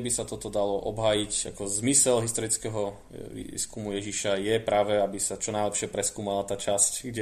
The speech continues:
je plne človekom, hej. To, to je, to je nejaký ako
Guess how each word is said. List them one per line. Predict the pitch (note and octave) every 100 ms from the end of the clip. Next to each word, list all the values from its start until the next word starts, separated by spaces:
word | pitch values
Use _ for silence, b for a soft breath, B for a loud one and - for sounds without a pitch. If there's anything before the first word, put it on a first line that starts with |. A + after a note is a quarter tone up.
| G#2+
je | A#2
plne | A2 G#2+
človekom, | G#2+ G2 F#2 F#2 F2 F#2+
hej. | - - - -
To, | D3+ F3 F3 E3 D#3 -
to | - E3
je, | E3+ D#3 B2 - -
to | D#3+
je |
nejaký | E3+ E3+ F3
ako | F3+ B2+ F#2+